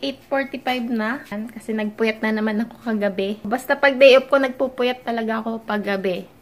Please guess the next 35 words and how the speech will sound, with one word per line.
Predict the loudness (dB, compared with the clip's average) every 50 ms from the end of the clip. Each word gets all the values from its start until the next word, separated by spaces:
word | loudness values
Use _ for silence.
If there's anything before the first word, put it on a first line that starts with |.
| -12 -6
Parang | -2 -2 0 0 0 -2
nare-relax | -2 -2 -2 -2 -2 0 0 0 2 0 0 -2 -4 -6
ako | -4 -2 -4 -4 -4
pag | -6 -6 -4 -2 -2
ano, | -2 -2 -2 -2
nanonood | -2 -2 -2 -2 -2 -2 -2 -2 -4 -4
ako | -6 -6 -6 -4 -4
ng | -4 -2 -4
mga | -4 -4 -6 -6 -8 -8 -8 -10 -10 -12 -12 -8 -6
drama, | -4 0 0 2 2 2 2 2 2 2 4 4 4 2 2 0
ganyan. | 0 0 0 -2 -2 -2 -2 -2 0 0 0 -2 -2 -2 -2 -2 -2
Ganun | -2 -2 -2 -2 -2 -2 -2 -2
ako | -4 -4 -4 -2
mag-relax. | -2 -2 -2 -2 -2 -2 -2 0 0 0 0 -2 -2 -6 -12 -16 -12 -10 -10
Kakain | -6 -2 0 0 0 0 -4 -4
na | -6 -6 -6
ako | -6 -8
ng | -6 -6 -6 -6
almusal. | -6 -8 -8 -8 -8 -10 -10 -8 -6 -6 -4 -4 -4 -4 -4 -6 -8 -8 -10 -14 -18 -20 -20 -20 -20 -16 -12
<laughs> | -8 -6 -4 -4 -4 -6 -6 -6 -6 -6 -6 -10 -10 -8 -6 -4
Jinujumbi | -2 2 2 2 4 4 4 4 4 2 0 -2
na. | -2 -2 -4
Hinahanda | -4 -2 0 2 4 4 4 4 6 6 6 6 6
na | 4
ni | 0 0 -2 -4 -6 -6 -8 -10 -14 -20 -20 -16 -8
Beskin | -4 -4 -4 -4 -6 -8 -8 -6 -6 -4 -4 -6 -8
yung | -8 -8 -6
almusal | -6 -6 -4 -4 -6 -6 -2 -2 -2 -2 -2 -4 -2
ko. | 0 2 2 0 0
May | -4 -4 -2
kwento | 2 4 4 4 4 2 -2 -2
pala | 0 2 2 4 4 4 4 2
ako | -2 -8
kagabi. | -6 -8 -6 -6 -6 -8 -8 -10 -12 -14 -14
<laughs> | -12